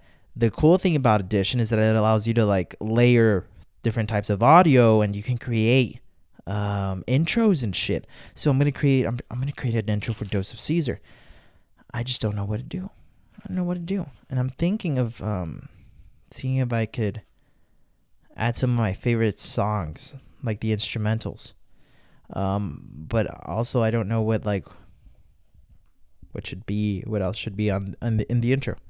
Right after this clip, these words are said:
I know I, I want it to be upbeat, like Joe Rogan's or Tim Ferriss's.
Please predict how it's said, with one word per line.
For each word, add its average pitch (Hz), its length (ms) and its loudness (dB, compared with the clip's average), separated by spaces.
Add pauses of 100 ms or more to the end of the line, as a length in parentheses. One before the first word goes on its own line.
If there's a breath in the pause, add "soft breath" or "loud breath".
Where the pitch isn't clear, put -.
(600 loud breath)
I 139 60 -2
know 175 120 6
I, 196 80 4 (360)
I 127 100 6
want 185 260 8
it - 20 -4
to 165 60 -4
be 147 100 8
upbeat, 123 400 4 (220)
like 110 160 -2
Joe 120 160 6
Rogan's 120 420 4
or 113 60 2
Tim 110 220 -2
Ferriss's. 120 560 0